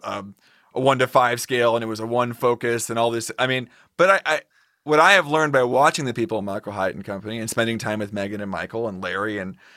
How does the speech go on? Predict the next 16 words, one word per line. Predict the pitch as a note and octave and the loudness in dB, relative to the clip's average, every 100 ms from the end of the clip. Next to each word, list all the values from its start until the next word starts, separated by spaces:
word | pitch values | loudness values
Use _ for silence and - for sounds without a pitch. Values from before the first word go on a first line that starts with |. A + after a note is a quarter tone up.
| _ - | _ -10
and | A2 | -6
you | A2 B2 | -4 2
guys, | A2 G#2 G#2 | 4 4 -2
it's | G#2+ | 0
really | C3 D#3 C3 | 4 4 4
this | B2 A#2 | 2 2
idea | A#2 A2 A#2+ A2+ | 0 2 2 4
of, | G#2+ G#2 | 2 0
like, | A2 G2+ | -4 -4
you | A2+ | -10
just | A#2+ D3+ | -6 -4
kinda | - D3 A#2+ | 0 0 0
give | B2 A#2+ | 0 -2
it | |
a | G#2 | -2
shot | - C#3+ A2+ - | 2 4 4 0